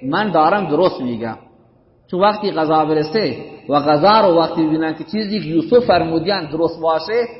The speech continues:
قطعاً کلام بعدیش درست‌تر می‌شه. به خاطری فرمودن صبر کنید، حالا به شما من خبر می‌دم.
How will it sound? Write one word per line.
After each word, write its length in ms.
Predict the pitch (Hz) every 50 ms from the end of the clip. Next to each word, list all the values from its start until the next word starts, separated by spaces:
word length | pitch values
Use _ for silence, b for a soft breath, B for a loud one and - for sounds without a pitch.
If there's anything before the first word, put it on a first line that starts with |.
| - - - -
قطعاً 320 | 156 156 156 156 233 233 226 -
کلام 320 | - 165 165 165 165 160 156
بعدیش 540 | 156 160 160 160 160 175 208 233 247 247 226 220 214 160 - - - - - - - - 120 120
درست‌تر 640 | 143 147 160 151 - - - - - 185 160 143 131
می‌شه. 400 | 123 120 113 - - 120 120 117 - - - - -
به 80 | 131 135
خاطری 520 | - - 151 160 160 160 - 196 220 247
فرمودن 440 | 226 220 190 190 190 196 208 214 214
صبر 380 | - - 214 214 220 214 202 202
کنید، 320 | - 214 214 226 226 220 - - - - -
حالا 180 | 156 170 190
به 140 | 180 175 156
شما 200 | 156 151 160 185
من 160 | 190 190 190
خبر 440 | 175 - - 156 - 151 156 143 131
می‌دم. 340 | 120 117 110 107 107 110 113